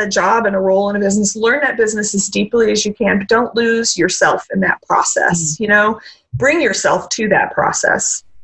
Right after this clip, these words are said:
Speaker 1: for real. And don't,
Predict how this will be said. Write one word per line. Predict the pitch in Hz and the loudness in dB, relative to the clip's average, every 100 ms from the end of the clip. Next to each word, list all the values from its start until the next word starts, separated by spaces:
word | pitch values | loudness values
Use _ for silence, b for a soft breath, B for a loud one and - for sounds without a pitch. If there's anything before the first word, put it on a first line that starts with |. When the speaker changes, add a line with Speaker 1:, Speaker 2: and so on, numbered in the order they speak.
| - | -6
Speaker 1:
for | 214 | -2
real. | 190 185 131 - - B B B B - | 2 2 2 -2 -14 B B B B -6
And | 240 240 226 - _ - - 202 - | -2 -2 -4 -10 _ -16 -8 -6 0
don't, | 233 254 262 | 2 2 -2